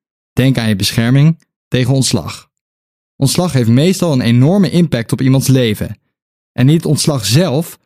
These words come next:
maar ook de dreiging ervan. Het gaat om geld, je economische zelfstandigheid,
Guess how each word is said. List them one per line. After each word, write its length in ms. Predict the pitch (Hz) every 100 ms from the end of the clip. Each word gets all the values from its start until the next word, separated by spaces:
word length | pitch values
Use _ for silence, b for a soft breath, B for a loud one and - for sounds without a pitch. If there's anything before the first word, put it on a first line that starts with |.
| _
maar 140 | - 104
ook 180 | 175
de 100 | -
dreiging 460 | 131 139 151 135 107
ervan. 420 | 101 98 90 98 _ _ _ _ _ _ _
Het 120 | 117
gaat 220 | 135 135
om 80 | 107
geld, 500 | 113 127 151 190 - _ _ _
je 120 | 123
economische 600 | 131 120 127 143 135 117
zelfstandigheid, 840 | 113 110 - 131 151 135 143 170